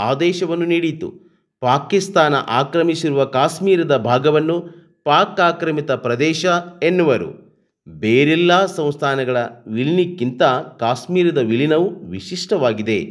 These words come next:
ಈ ಎಲ್ಲ ಕಾರಣಗಳಿಂದಾಗಿ ಇದೊಂದು ಸ್ವಲ್ಪ ಡಿಫರೆಂಟ್ ಆಗಿದೆ. ಇತ್ತೀಚಿನ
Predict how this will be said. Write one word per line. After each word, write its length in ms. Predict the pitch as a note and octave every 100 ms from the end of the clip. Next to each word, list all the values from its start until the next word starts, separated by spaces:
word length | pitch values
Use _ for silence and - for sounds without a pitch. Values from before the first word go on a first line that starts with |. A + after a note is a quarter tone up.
| - - _
ಈ 120 | -
ಎಲ್ಲ 160 | G#2 B2+
ಕಾರಣಗಳಿಂದಾಗಿ 640 | B2 A#2 A#2+ A2+ A2+ A2+ C3+
ಇದೊಂದು 240 | D3+ F#3+ A3+
ಸ್ವಲ್ಪ 240 | - D3+ F3
ಡಿಫರೆಂಟ್ 400 | C3+ B2 C3+ C3 G#2+
ಆಗಿದೆ. 280 | F2 - - - _ _ _ _ _ _ _ -
ಇತ್ತೀಚಿನ 560 | G3 G#3+ G#3 B3+ A#3